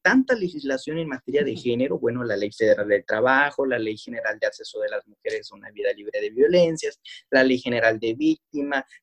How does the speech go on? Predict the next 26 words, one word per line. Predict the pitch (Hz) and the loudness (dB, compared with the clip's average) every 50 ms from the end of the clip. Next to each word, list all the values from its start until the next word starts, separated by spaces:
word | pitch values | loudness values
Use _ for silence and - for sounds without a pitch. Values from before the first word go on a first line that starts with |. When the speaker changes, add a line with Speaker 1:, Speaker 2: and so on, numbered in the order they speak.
| _ | _
Speaker 1:
tratados | - 156 156 160 - - 151 143 139 - - | 0 0 0 0 0 2 2 2 2 2 0
internacionales, | 139 131 127 131 120 127 127 123 123 123 - 135 131 135 139 147 147 143 143 139 139 139 151 143 - - | -2 0 0 -2 -2 -2 -2 -4 -4 -4 -4 -2 -2 -2 0 -2 0 0 0 0 0 0 0 0 -2 -2
convenciones, | - - 151 143 156 147 139 135 127 127 127 - - - 147 143 135 135 135 135 135 131 135 135 - _ _ _ _ - - _ _ _ | 0 0 2 2 2 0 0 0 0 0 -2 -6 -8 -2 0 2 4 4 2 2 0 -4 -6 -8 -10 _ _ _ _ -20 -20 _ _ _
pero | - 131 143 139 | -6 -4 -4 -2
si | - 160 | -2 -2
no | 156 139 151 | -2 -2 -2
se | 156 - 214 | -2 -2 -2
tiene | 180 - - 175 180 190 180 165 | -2 -2 -2 -2 0 0 -2 -2
voluntad | 143 127 113 113 117 113 - 135 139 - | -2 -4 -4 -6 -8 -4 -2 -2 -2 0
política | - 131 127 120 120 - _ - 117 110 | -2 -4 -4 -4 -6 -6 _ -4 -4 -2
para | - 107 101 104 | -2 -2 -2 0
abordar | 101 104 - - 117 117 | 0 0 2 2 2 0
el | 123 120 - | 0 -2 -2
tema, | - 127 120 123 131 175 - _ _ _ | -2 -2 -2 -2 -2 -4 -8 _ _ _
es | - 127 135 | 2 4 6
mera | 131 131 123 113 107 | 6 6 6 6 2
simulación, | - - 110 104 104 104 95 90 - - - 90 90 87 _ _ _ _ _ - | 0 -4 -8 -6 -6 -6 -8 -8 -10 -10 -10 -10 -10 -12 _ _ _ _ _ -2
es | - 123 127 127 | 2 2 4 4
mera | 131 139 151 156 156 | 4 4 4 4 4
simulación | 156 156 143 139 127 123 120 - - 135 143 156 - _ | 4 2 0 0 0 0 0 2 2 2 2 2 -2 _
y | - 139 131 139 156 | 2 4 8 8 8
eso | 175 175 - - 120 | 8 6 6 4 4
es | 117 113 110 - - _ _ | 4 4 2 -2 -10 _ _
lo | - 120 117 110 | -2 0 0 2
que | - 120 113 | 2 2 2
daña, | 113 113 113 113 117 117 117 117 | 2 2 0 -2 -4 -8 -10 -10